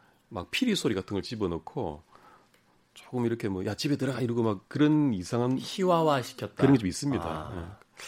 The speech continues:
Speaker 1: 그러다 보니까 이제 그 법원에 가처분 신청, 말하자면 이
Speaker 2: 그 뮤직비디오
Speaker 1: 파-,
Speaker 2: 못 틀게 해달라.
Speaker 1: 바로 그겁니다.
Speaker 2: 어.
Speaker 1: 판매 금지, 또 방송 금지 가처분을 낸 겁니다.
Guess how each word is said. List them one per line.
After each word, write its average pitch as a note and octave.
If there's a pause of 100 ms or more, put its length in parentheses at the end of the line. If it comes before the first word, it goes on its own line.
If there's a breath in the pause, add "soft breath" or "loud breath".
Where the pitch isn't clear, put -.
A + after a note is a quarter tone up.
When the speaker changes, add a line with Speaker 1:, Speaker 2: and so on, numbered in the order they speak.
(680 loud breath)
Speaker 1:
그러다 B2+
보니까 C3+
이제 F#2 (420)
그 F2+
법원에 A#2+
가처분 B2+
신청, F#2
말하자면 F#2+ (400)
이 G2
Speaker 2:
그 -
뮤직비디오 A#2+
Speaker 1:
파-, B2
Speaker 2:
못 A#2
틀게 A2+
해달라. F2+
Speaker 1:
바로 G2+
그겁니다. F#2
Speaker 2:
어. E2
Speaker 1:
판매 D#3+
금지, G2 (200)
또 -
방송 C3
금지 G#2+
가처분을 G#2
낸 E2
겁니다. E2